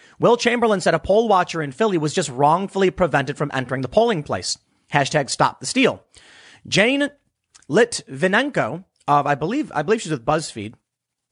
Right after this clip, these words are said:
Uh, no, okay, I guess she, she's, uh, yes, with BuzzFeed, okay, I'm assuming still BuzzFeed, says, "This video seemingly shows a poll watcher get denied entry. Seemingly showing a poll watcher getting denied entry is misleading.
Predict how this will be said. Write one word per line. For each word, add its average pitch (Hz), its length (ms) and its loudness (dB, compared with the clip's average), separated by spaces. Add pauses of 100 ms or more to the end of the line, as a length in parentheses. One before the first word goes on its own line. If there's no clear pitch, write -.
Uh, 131 340 4
no, 202 280 2
okay, 156 260 -2
I 123 100 -6
guess 156 220 -4
she, 151 260 -8
she's, 127 340 -8
uh, 156 160 0
yes, 170 300 0
with 151 140 -6
BuzzFeed, 147 340 -2
okay, 117 320 -8
I'm 110 140 -12
assuming 135 240 -4
still 110 160 -8
BuzzFeed, 117 340 -10 (800)
says, 165 340 0 (640)
"This 196 180 0
video 269 220 4
seemingly 240 460 0
shows 196 300 0
a 190 40 -2
poll 247 360 0
watcher 151 360 0
get 135 200 -2
denied 139 260 -2
entry. 147 500 -4 (300)
Seemingly 254 460 0
showing 190 360 0
a 151 60 -4
poll 180 200 2
watcher 165 200 2
getting 143 200 -4
denied 131 180 -2
entry 214 260 0
is 190 80 -2
misleading. 165 540 -6